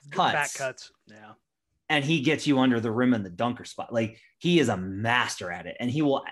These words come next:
Speaker 1: the biggest thing with a double is he'll just wait it out. He's such, he's so
Speaker 2: He's
Speaker 1: strong
Speaker 2: seven
Speaker 1: with
Speaker 2: foot
Speaker 1: such
Speaker 2: tall.
Speaker 1: good under-, and he has such understanding of,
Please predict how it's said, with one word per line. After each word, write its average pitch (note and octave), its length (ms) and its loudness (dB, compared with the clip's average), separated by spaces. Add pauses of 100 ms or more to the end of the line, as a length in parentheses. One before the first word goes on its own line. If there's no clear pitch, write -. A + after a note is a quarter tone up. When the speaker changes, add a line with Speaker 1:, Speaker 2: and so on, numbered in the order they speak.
(320)
Speaker 1:
the C3+ 80 2
biggest F#3 280 4
thing D#3+ 120 2
with B2+ 100 2
a A#2 40 0
double B2+ 360 2
is G#2+ 160 -4
he'll G#3 220 -4
just G#3+ 260 -4
wait E3 200 0
it A#2+ 100 0
out. B2+ 360 0
He's G3 320 -10
such, G#3+ 220 0
he's C3 380 -6 (380)
so E3+ 120 4
Speaker 2:
He's F#3+ 180 -2
Speaker 1:
strong B2 160 2
Speaker 2:
seven G#2+ 200 6
Speaker 1:
with F2+ 80 -4
Speaker 2:
foot G#2+ 140 2
Speaker 1:
such D4+ 180 0
Speaker 2:
tall. C3+ 140 0
Speaker 1:
good C3 120 -4
under-, B2 240 -2 (580)
and C#3+ 140 2
he C#3 80 4
has C3 120 2
such E3+ 240 0
understanding C#3+ 580 0
of, A2+ 140 -4